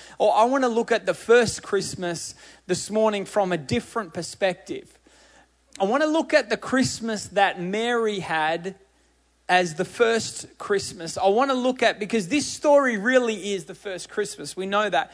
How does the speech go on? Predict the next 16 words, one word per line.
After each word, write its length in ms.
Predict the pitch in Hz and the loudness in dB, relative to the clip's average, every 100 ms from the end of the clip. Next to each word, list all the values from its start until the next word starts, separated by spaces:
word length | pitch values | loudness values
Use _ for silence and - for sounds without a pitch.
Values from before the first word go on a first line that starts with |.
| - - - | -18 -12 4
But 80 | 220 | 6
what 180 | 240 | 8
I 60 | 320 | 6
wanna 240 | 311 247 208 | 4 2 2
look 300 | 247 311 233 | 0 -4 -2
at 120 | 180 | 2
it 200 | 190 196 | 2 2
is 160 | 202 208 | -2 2
I 60 | |
wanna 260 | 220 254 339 | 2 4 0
talk 360 | - 277 302 262 | 2 2 2 0
about 400 | 202 208 196 - - - _ _ _ _ _ 190 | 2 2 2 0 -14 -20 _ _ _ _ _ -8
Mary's 920 | 214 233 277 285 277 269 226 - - _ _ _ _ | 0 4 6 6 4 0 -2 -6 -12 _ _ _ _
Christmas, 600 | - 240 233 - 175 156 | -6 0 0 -2 -8 -10
the 160 | - 202 | -4 -4
Mary, 640 | 208 254 277 269 262 240 | 0 0 0 0 -2 -4